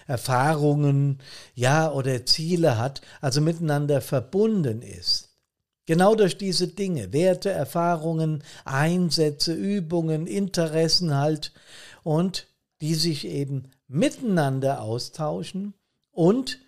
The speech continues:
interagieren, miteinander. Ganz wichtig, da wo die Feuerwehr sprachlos ist, da lässt sehr schnell, sehr schnell die Motivation nach. Sprachlos dann,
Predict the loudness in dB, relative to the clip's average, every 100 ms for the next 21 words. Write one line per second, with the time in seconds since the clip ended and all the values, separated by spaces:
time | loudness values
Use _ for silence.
0 | _ _ _ -2 -2 -2 -4 -2 -4 -6
1 | -2 -2 2 2 4 2 2 -2 -6 -12
2 | -18 _ _ _ _ _ _ -2 -2 0
3 | 0 2 0 0 -4 -8 -2 0 4 4
4 | 2 0 0 -2 -2 0 0 -2 -4 -4
5 | -10 -10 -6 -6 -6 -6 -8 -6 -6 -8
6 | -8 -6 -6 -8 -20 -20 -20 -14 0 4
7 | 4 4 4 2 0 2 2 2 0 -6
8 | -10 -12 -18 _ _ _ _ 0 2 2
9 | 0 -2 -2 -2 -6 -10 _ _ -2 -2
10 | -2 -6 -8 -6 -4 -4 -2 -2 -2 -4
11 | -2 -4 -6 -10 -12 -6 -4 -4 -4 -2
12 | 0 0 0 -2 -2